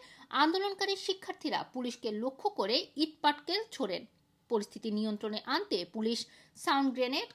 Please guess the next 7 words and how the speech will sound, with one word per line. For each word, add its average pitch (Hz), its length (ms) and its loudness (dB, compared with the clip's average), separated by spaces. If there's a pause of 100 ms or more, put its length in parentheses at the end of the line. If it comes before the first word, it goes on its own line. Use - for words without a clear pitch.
কাঁদানে 214 320 -2
গ্যাসের 220 260 -4 (100)
সেল 339 200 -2 (120)
এবং 240 140 2 (280)
শটগানের 359 560 -2 (280)
গুলি 277 240 4
ছোড়ে। - 180 -8